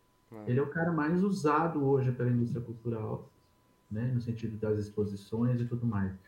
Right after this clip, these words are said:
Speaker 2: Ainda não tem ninguém fazendo isso com picho, né? Na hora que virar, aí pronto, aí a gente vai ter que conversar sobre a educação de uma outra maneira,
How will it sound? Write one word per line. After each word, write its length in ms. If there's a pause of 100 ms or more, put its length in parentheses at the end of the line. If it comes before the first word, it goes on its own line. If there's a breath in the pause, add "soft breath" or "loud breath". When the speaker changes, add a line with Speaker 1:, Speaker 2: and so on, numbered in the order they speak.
(180 soft breath)
Speaker 2:
Ainda 240
não 140
tem 160
ninguém 340
fazendo 320
isso 140
com 180
picho, 380 (680)
né? 400
Na 140
hora 260
que 160
virar, 720 (240)
aí 560 (140)
pronto, 400
aí 80
a 40
gente 220
vai 120
ter 100
que 60
conversar 460
sobre 240
a 20
educação 440
de 60
uma 120
outra 180
maneira, 420